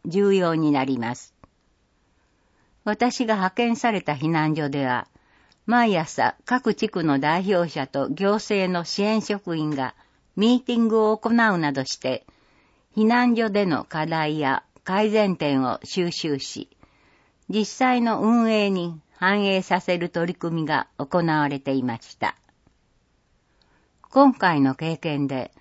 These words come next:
災害が起こる前に、避難所には多様な背景や事情を持つ人が避難されることを想定し、準備することが必要だと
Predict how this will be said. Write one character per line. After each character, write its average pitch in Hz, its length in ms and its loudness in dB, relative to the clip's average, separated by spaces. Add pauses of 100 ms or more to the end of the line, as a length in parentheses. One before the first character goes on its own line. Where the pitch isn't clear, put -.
(400)
災 233 340 0
害 226 200 2
が 202 220 2
起 208 60 -6
こ 254 120 4
る 233 120 2
前 151 300 -2
に、 110 200 -10 (480)
避 214 80 0
難 220 260 4
所 202 140 0
に 190 160 0
は 175 260 -2 (440)
多 214 160 0
様 226 240 4
な 208 120 2
背 190 240 0
景 202 280 2
や 185 200 2
事 190 220 0
情 220 300 2
を 202 40 2
持 220 200 0
つ 185 160 -4
人 156 260 -6
が 135 140 -2
避 180 160 0
難 202 260 4
さ 147 160 -2
れ 160 140 -4
る 170 100 -6
こ 160 140 -6
と 147 200 -2
を 135 60 -2
想 156 280 -6
定 147 260 -6
し、 - 300 -10 (400)
準 247 240 4
備 180 160 0
す - 160 -4
る 180 100 -2
こ 196 140 -4
と 175 140 -2
が 139 140 2
必 - 300 -6
要 180 240 0
だ 160 180 -4
と - 280 -10